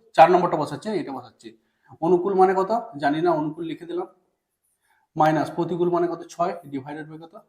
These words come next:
দুই। আশা করি সমস্যা নেই। কোনাকুনি গুণ করে দাও। কোনাকুনি গুণ করলে কত? ওয়ানের সঙ্গে উপরটা গুণ করলে কত হবে? অনুকূল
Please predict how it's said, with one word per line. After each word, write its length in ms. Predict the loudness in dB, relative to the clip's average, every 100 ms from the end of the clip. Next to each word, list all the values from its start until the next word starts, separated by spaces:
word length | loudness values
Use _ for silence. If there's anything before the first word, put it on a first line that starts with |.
| _ _ _
দুই। 220 | -20 -20 -8
আশা 180 | -6 -4
করি 120 | -4
সমস্যা 300 | -2 -2 -2
নেই। 100 | -4 -10 _ _
কোনাকুনি 400 | 0 4 4 4
গুণ 160 | 0 0
করে 200 | -2 -10
দাও। 100 | -14 _
কোনাকুনি 320 | -2 2 2
গুণ 180 | 2 0
করলে 180 | 0 -2
কত? 140 | -2 -6 -6
ওয়ানের 200 | -2 -2
সঙ্গে 220 | -2 -4 -8
উপরটা 260 | -8 -8
গুণ 180 | 0 0
করলে 160 | 0 -6
কত 160 | -6
হবে? 220 | -10 -10 -16 _ _ _ _ _ _ _ _ _ -18 -6
অনুকূল 400 | -4 -2 -4